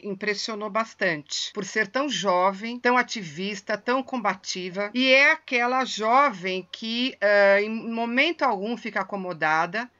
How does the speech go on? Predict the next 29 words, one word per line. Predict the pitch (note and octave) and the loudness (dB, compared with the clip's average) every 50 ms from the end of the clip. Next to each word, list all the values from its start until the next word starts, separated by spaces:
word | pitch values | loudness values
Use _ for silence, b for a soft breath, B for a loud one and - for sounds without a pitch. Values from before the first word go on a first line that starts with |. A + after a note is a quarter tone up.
| _ _ - | _ _ -4
Ela | - G3+ G#3 G#3 G#3+ G#3+ A3 A3 A3+ A#3 A#3 A#3 A#3 | 0 4 4 4 4 4 2 2 4 4 6 6 4
não | A#3 A#3 B3 B3 | 4 2 0 -2
fica | A#3 - - D#4+ D#4+ - D4 | -2 -2 -4 -2 0 0 -2
só | C#4 - - C4 | -2 0 -2 -4
falando, | B3 - C4+ B3+ A#3 G3+ F#3+ F#3 F3+ E3+ F3+ F#3+ | -4 -2 -2 -2 -2 -2 -2 -4 -4 -4 -2 2
ela | G3 G3 G3+ G#3 G#3+ A#3 | 2 4 4 2 0 -2
faz. | A3+ - - - - G#3 F3 C#3 C#3 - - - - - - - - | -2 -4 -12 -4 -2 -2 -2 -2 -6 -10 -18 -20 -20 -20 -20 -10 -6
Então, | F3+ G3 G3 G3 - A3 G#3+ A3 A#3 A#3 A#3 | -6 -6 -4 -2 0 0 2 2 0 0 -2
eu | A3+ A3 A3 | 0 0 0
acho | G#3+ A3 A3 - - A#3+ - | 0 2 0 0 -4 -4 -8
que, | - - - A#3 A3+ A3+ A3+ A3+ A3 A3 - - | -12 -10 -6 -4 -4 -2 -2 -2 -4 -6 -6 -2
é, | - G3 G3+ G3 G3 F#3+ F#3+ F#3 F#3 F#3 F3+ F3+ F#3 | 2 4 6 6 8 8 6 6 6 6 6 4 2
o | F#3 F#3 G3 G#3 | 0 -4 -6 -6
universo | G#3 A3 A3+ G#3 F3 E3+ G3+ G3+ G3+ A3 A#3 - - A#3 | -8 -6 -6 -6 -4 2 4 4 6 4 4 0 -4 -14
tava | - - G#3 G3 F3 F#3+ | -6 -2 -2 -2 0 -2
em | F#3+ | -6
sintonia | F#3+ - - G3+ G3 - G#3 G3 F#3 F3+ F3 F3+ F#3 G3 G#3+ G#3+ | -8 -8 -8 -10 -8 -6 -6 -6 -6 -6 -6 -6 -4 -2 -4 -4
pra | - - G#3 G#3+ | -4 -6 -8 -6
gente | G3 - - F#3+ F#3 F#3+ G3 F#3+ - - - G#3+ G#3 G3+ | -6 -6 -6 -6 -6 -6 -6 -8 -8 -8 -8 -8 -10 -6
falar | - - B3 A3+ A3 G#3 G#3+ G#3+ A3 A3+ A#3 A3+ | 0 2 2 2 2 0 2 4 4 4 2 0
sobre, | - - - G3+ G3 F#3+ F3 G3+ G3+ G#3 G#3 F#3 - | -2 -6 -4 -2 -2 -2 -4 -6 -8 -8 -10 -10 -6
é, | - F3+ F3+ F3 F3 | -4 -2 0 0 0
a | - F#3+ F#3+ F#3+ | 0 0 0 0
Jaride | F#3+ G#3 G3 F3+ E3+ F3+ F#3 F3 D#3+ E3+ F#3 | 0 0 -2 -2 -2 -6 -10 -10 -10 -10 -10
hoje, | E3+ E3+ E3+ F3+ F#3 E3+ F3+ F3+ | -10 -8 -8 -8 -8 -8 -10 -10
sobre | - - G3 E3+ E3+ F3 | -10 -8 -8 -6 -4 -2
a | E3+ E3+ | -2 0
obra | F3+ F#3 F3 F#3+ G3+ G3+ | 0 0 0 0 0 0
dela. | E3+ G3 F#3 E3+ D3+ C#3 C3+ | 2 4 4 4 2 0 -4